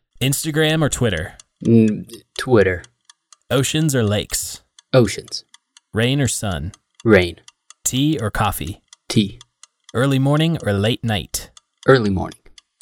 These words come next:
Speaker 1: Summer or winter?
Speaker 2: Winter.
Speaker 1: Beaches or mountains?
Speaker 2: Mountains.
Speaker 1: Libraries or museums?
Speaker 2: Gosh, libraries.
Speaker 1: Big party or small gathering?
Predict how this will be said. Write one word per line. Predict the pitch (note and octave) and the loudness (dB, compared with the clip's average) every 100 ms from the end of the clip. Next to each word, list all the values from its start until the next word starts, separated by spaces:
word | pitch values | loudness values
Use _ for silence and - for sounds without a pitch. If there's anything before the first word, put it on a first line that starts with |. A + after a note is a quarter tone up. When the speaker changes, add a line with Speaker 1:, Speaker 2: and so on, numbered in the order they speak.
| _ | _
Speaker 1:
Summer | - - C3+ D#3 F3 | -10 -4 0 0 0
or | A2+ G#2 | 0 -2
winter? | G2+ G#2 - G2 - - _ _ A#2 | -2 -2 -4 -12 -14 -18 _ _ 6
Speaker 2:
Winter. | G#2 G2 F#2+ - - _ - _ | 6 4 -2 -8 -20 _ -20 _
Speaker 1:
Beaches | B2+ C#3+ D#3+ D3+ | -4 0 -2 0
or | G#2 | 0
mountains? | F#2+ C3 - D2+ F#2 - - _ - - | 0 -2 -4 -8 -8 -10 -12 _ -16 2
Speaker 2:
Mountains. | F#2 F2+ - - - - _ - _ - | 4 4 -4 -12 -16 -16 _ -20 _ -4
Speaker 1:
Libraries | G#2+ B2+ C3+ C#3 D3 D3+ C#3+ | -2 0 2 2 2 0 0
or | A#2+ A2+ | 0 2
museums? | G#2+ G2 A#2 A2+ F#2 F#2 - - - _ - _ - | 2 0 -2 -2 -2 -4 -6 -10 -20 _ -20 _ -4
Speaker 2:
Gosh, | G2 F#2 A#2+ F2 - | -2 0 -2 -4 -8
libraries. | A2+ G2+ C3 G2+ F2+ - - - _ _ _ - - | -2 0 0 -2 -4 -8 -14 -14 _ _ _ -10 -6
Speaker 1:
Big | C3 - | -4 -2
party | C#3 D3+ C#3+ | 0 2 0
or | A2+ | 0
small | - A2 A#2 | 0 0 0
gathering? | G#2+ G2+ C2 C#2 E2+ | 0 -2 -4 -8 -10